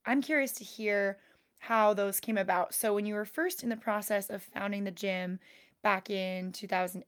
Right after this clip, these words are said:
eight, how did you settle on these four? Have these always been our core values, or how have they changed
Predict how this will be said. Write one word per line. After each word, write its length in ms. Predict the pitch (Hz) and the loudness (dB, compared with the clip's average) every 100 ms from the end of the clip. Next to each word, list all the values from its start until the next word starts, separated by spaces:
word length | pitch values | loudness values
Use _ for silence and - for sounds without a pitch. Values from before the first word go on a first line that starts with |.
| - | -2
eight, 400 | 208 185 - - _ - _ _ | -2 -2 -8 -12 _ -20 _ _
how 220 | - 247 | -4 0
did 160 | 277 269 | 2 2
you 100 | 254 | 0
settle 360 | - 214 202 | 2 2 2
on 260 | 196 190 185 | 2 0 -4
these 300 | 185 185 - | -6 -6 -8
four? 400 | - 165 143 - | -4 0 0 0
Have 180 | 170 - | -6 -10
these 200 | - 151 | -10 -6
always 360 | - 240 277 240 | 4 4 4 0
been 160 | 254 247 | 0 4
our 180 | 240 | 4
core 220 | 240 - 233 | 2 -2 0
values, 760 | 214 214 208 202 196 196 196 - | 2 2 0 0 0 -2 -4 -2
or 180 | 185 185 | 0 0
how 200 | 185 220 | 2 2
have 120 | 208 | 4
they 80 | 190 | -2
changed 560 | - - 190 190 185 | -4 -4 -2 -4 -4